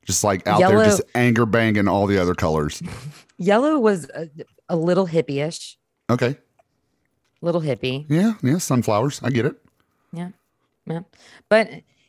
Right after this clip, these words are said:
Speaker 2: anywho, so, uh, I almost died <laughs> from caffeine. <laughs>
Speaker 1: I'm glad you didn't. It's nice to see your beautiful
Speaker 2: I drank
Speaker 1: face this
Speaker 2: half
Speaker 1: morning.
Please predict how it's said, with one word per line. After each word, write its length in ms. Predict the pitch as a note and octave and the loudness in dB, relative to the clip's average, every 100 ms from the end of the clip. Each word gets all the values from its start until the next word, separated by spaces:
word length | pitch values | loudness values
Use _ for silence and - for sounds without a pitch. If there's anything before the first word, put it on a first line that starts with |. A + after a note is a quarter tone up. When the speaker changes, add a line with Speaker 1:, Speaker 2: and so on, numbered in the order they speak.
| - | -10
Speaker 2:
anywho, 360 | C#4+ B3 A3+ | -4 0 0
so, 220 | A3+ A3 G#3+ | -2 -4 -4
uh, 320 | G3+ E3+ C3 - - | -4 -6 -10 -18 -12
I 120 | F#3+ | -4
almost 200 | G#3 D3+ | -4 0
died 440 | D#3 D3+ C#3+ D#3 C#3 - - | 2 2 0 -4 -8 -12 -12
<laughs> 180 | - - | -14 -12
from 100 | C3 | -12
caffeine. 400 | - A#2+ G2 F#2+ D3 | -8 -8 -8 -6 -4
<laughs> 140 | - - | 0 2
Speaker 1:
I'm 60 | |
glad 240 | C#3 E3 A2+ | 4 4 4
you 60 | |
didn't. 340 | A#2+ D3+ C#3 - _ _ _ _ _ _ _ | 2 2 0 -2 _ _ _ _ _ _ _
It's 100 | - | -4
nice 180 | C3 A#2+ | -2 0
to 40 | |
see 100 | C3 | 0
your 80 | A2+ | 2
beautiful 240 | G#2 - | 2 2
Speaker 2:
I 40 | G3+ | 4
drank 180 | B3 E3 | 4 4
Speaker 1:
face 80 | |
this 100 | - A3 | 2 2
Speaker 2:
half 60 | |
Speaker 1:
morning. 300 | A2+ A2+ C3 | 2 0 -2